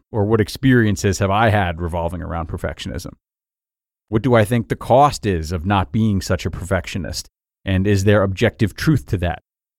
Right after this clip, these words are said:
What have I been judged for by others? And how might I be channeling that into self-judgment through the form of perfectionism? Would the amount that I love myself change if I wasn't as productive as I am?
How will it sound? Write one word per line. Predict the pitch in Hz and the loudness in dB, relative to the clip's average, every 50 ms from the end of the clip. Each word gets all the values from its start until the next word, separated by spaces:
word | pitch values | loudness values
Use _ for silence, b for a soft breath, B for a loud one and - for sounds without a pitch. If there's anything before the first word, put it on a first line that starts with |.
| _ _ _ _ _ _ _ _ _ _ _ | _ _ _ _ _ _ _ _ _ _ _
What | - 107 110 110 | -2 0 0 2
have | 117 117 | 2 2
I | 120 117 117 | 2 2 2
been | 117 127 117 110 | 2 2 0 2
judged | 101 113 123 147 151 135 - | 2 4 4 4 2 -2 -8
for | - - 123 107 95 | -6 -2 0 0 0
by | 85 90 87 85 | 0 0 -2 -2
others? | 80 76 53 50 - - - - _ _ | -4 -6 -10 -12 -14 -14 -16 -20 _ _
And | 95 101 98 92 82 | -6 -4 -4 -4 -6
how | - - 101 107 117 123 123 117 110 117 135 131 | -6 -4 -2 0 2 4 4 4 4 4 2 0
might | 110 101 104 110 107 | 0 2 2 2 2
I | 101 104 104 | 0 -2 -2
be | 101 104 | -2 -4
channeling | - - - - 120 135 170 185 190 160 120 98 92 90 | -6 -8 -4 -2 0 0 0 0 -2 -2 -2 -2 0 -2
that | 85 80 87 92 - _ _ | -2 -2 -4 -6 -8 _ _
into | 170 151 143 - - 131 | 2 2 2 2 0 -4
self-judgment | 117 - - - 151 175 - - - 113 92 90 78 87 98 101 - - - _ _ _ _ _ _ _ | -4 -2 0 2 2 2 0 -2 -2 0 0 0 0 0 0 0 -2 -4 -10 _ _ _ _ _ _ _
through | - 104 104 | -6 -4 -2
the | 101 101 | -2 -4
form | - - 123 151 180 170 135 | -2 0 2 2 4 4 2
of | 104 - | 0 0
perfectionism? | - 98 87 - 90 85 - - - 82 82 - - - - _ _ _ _ _ _ _ _ _ _ _ _ _ _ _ _ _ _ _ | 0 -4 -4 -4 -6 -8 -8 -10 -10 -10 -10 -10 -12 -16 -18 _ _ _ _ _ _ _ _ _ _ _ _ _ _ _ _ _ _ _
Would | 107 107 107 | -6 -2 2
the | 117 120 | 4 4
amount | 113 113 123 135 143 120 | 4 4 4 2 2 2
that | 135 131 | 2 2
I | 127 123 | 4 2
love | 117 113 113 117 135 147 147 | 2 2 2 2 2 2 0
myself | 127 113 98 92 - - 107 92 90 - - | -2 -2 -2 -2 -2 -2 -2 -2 -2 -4 -6
change | - - - 127 160 196 185 82 78 78 - | -8 -4 -2 -2 -2 -2 -4 -6 -8 -4 -6
if | 104 - - | -4 -2 0
I | 104 101 | 0 0
wasn't | 95 98 113 110 - 113 110 80 | 2 2 2 2 2 0 -2 0
as | 92 98 95 98 - | -2 -2 -2 -2 -4
productive | - - 110 92 147 143 - - 107 92 82 | -2 -2 -2 0 -2 -4 -2 -2 -2 0 0
as | 92 85 | -2 -2
I | 95 87 87 | -2 -4 -4
am? | 82 78 65 52 - | -6 -8 -8 -10 -12